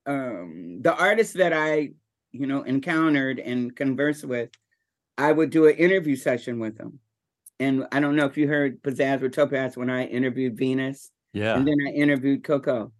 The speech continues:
Speaker 1: Coco Jones, and they're both doing
Speaker 2: Yeah.
Speaker 1: really good. They just, um,
Speaker 2: What a singer Venus is.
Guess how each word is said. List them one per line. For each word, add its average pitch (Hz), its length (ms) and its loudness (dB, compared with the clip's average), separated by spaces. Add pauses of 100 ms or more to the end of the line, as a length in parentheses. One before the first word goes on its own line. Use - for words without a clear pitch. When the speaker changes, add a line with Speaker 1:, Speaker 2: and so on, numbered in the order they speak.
(440)
Speaker 1:
Coco 156 320 4
Jones, 143 380 0
and 135 120 4
they're 139 100 4
both 156 260 0
doing 143 200 0
Speaker 2:
Yeah. 123 60 -2
Speaker 1:
really 139 240 0
good. 131 220 0
They 131 100 0
just, 135 380 -8
um, 123 360 -4 (400)
Speaker 2:
What 120 120 -10
a 101 40 -8
singer 104 460 -4
Venus 87 420 -8
is. 71 280 -18